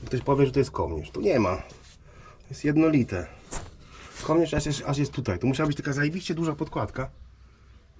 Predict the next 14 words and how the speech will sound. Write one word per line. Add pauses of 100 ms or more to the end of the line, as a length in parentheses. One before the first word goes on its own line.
(120)
Nie
wiem,
czy
jest
taka. (1300)
Brałem
to
z
katalogu
niby,
to
taka
dała
cienką.